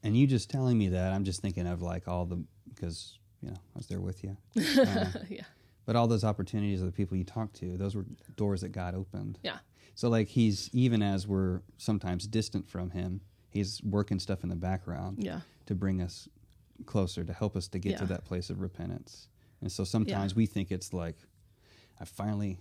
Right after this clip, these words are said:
Speaker 1: you know, it's all on us. But
Speaker 2: Right.
Speaker 1: even, even in that, he helps us.
Speaker 2: Right.
Speaker 1: And so it makes me think about the, again, back to the prodigal son, where, like, the father was looking in
Speaker 2: Yeah.
Speaker 1: the first sight of him.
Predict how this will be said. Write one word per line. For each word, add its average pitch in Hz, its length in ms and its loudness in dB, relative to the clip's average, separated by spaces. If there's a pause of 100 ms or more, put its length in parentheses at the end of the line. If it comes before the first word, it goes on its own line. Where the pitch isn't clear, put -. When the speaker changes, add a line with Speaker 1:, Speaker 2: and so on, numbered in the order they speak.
(140)
Speaker 1:
you 110 120 4
know, 90 300 -2 (160)
it's - 160 -4
all 92 160 -2
on 87 140 -4
us. 92 520 -6
But - 100 -8
Speaker 2:
Right. 101 80 2
Speaker 1:
even, 110 400 4
even 123 320 4
in 107 300 2
that, 104 400 -2 (220)
he 104 160 -6
helps 92 300 -6
us. 90 440 -8
Speaker 2:
Right. - 300 -10 (160)
Speaker 1:
And 104 100 2
so 107 180 4
it 104 40 4
makes 110 240 4
me 101 80 2
think 95 220 -2
about 87 320 -4
the, 87 240 -2 (180)
again, 90 400 -2
back 90 260 -4
to - 80 -8
the 90 80 -2
prodigal 92 420 -4
son, 92 460 -2 (200)
where, 95 160 0
like, 85 340 -4
the - 80 -2
father 98 320 0
was 90 160 -4
looking 104 520 2 (300)
in 107 80 2
Speaker 2:
Yeah. 98 80 4
Speaker 1:
the 92 60 0
first 131 400 0
sight 104 260 -4
of 85 120 -10
him. - 220 -14